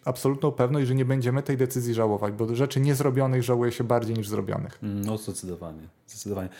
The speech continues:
Speaker 2: A ja bym, ja bym podsumował to w ten sposób, że tutaj powtórzę za tobą, że Polska może rzeczywiście w, na chwilę obecną nie jest najlepszym krajem na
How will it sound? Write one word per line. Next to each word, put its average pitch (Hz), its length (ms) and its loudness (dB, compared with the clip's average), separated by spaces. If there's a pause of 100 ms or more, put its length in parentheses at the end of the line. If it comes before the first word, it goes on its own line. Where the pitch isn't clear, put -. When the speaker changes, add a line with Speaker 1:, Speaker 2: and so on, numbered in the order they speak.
(200)
Speaker 2:
A 107 100 4
ja 131 120 4
bym, 147 300 -2
ja 143 180 2
bym 156 120 0
podsumował 135 440 -2
to 135 120 -6
w 131 80 -14
ten 90 160 -4
sposób, 95 400 -10
że 113 180 -4
tutaj 151 260 0
powtórzę 127 380 -2
za 110 100 -2
tobą, 107 320 0
że 127 100 -2
Polska 123 360 -4
może 113 200 -2
rzeczywiście 107 540 -8
w, - 120 -14
na 104 100 -4
chwilę 104 260 -2
obecną 104 420 -4 (480)
nie 123 100 2
jest 110 180 0
najlepszym 101 480 -4 (420)
krajem 98 540 0
na 95 520 -4